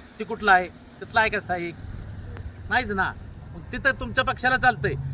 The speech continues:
आणि आमच्या पक्षातच, अ, अ, बीडचा उमेदवार आल्यावर कसं चालत नाही? अहो, महाराष्ट्रात कुणालाही कुठं उभं राहायचा अधिकार या,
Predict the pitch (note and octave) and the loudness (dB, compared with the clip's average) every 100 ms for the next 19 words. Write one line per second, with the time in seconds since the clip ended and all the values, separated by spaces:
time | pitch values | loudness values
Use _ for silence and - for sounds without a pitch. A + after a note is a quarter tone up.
0 | - C#3 G3+ G3 B3+ B3 B3 B3 C4 B3 | -6 -2 -2 0 0 0 0 -2 -2 0
1 | B3 B3 B3 A#3+ - - - G3+ G3+ F#3+ | 2 4 4 4 0 -8 -10 -6 -4 -4
2 | E3+ A3 A#3 A#3+ A#3 A3+ A3+ G#3+ A#3 A#3 | -2 -2 2 4 4 2 0 0 2 2
3 | G#3 A3 A#3 G#3+ G3 F#3+ F#3 - - - | 0 0 2 2 2 -4 -6 -8 -10 -10
4 | - F#3+ G#3 G#3 A3 A3+ A#3 - G#3+ A3+ | -6 -2 2 2 2 0 -2 -4 -4 2
5 | A#3+ A#3 G#3 A3 G#3+ G#3+ G3 F#3+ G#3+ A3 | 2 2 0 2 4 2 2 0 0 -2
6 | G#3+ | -2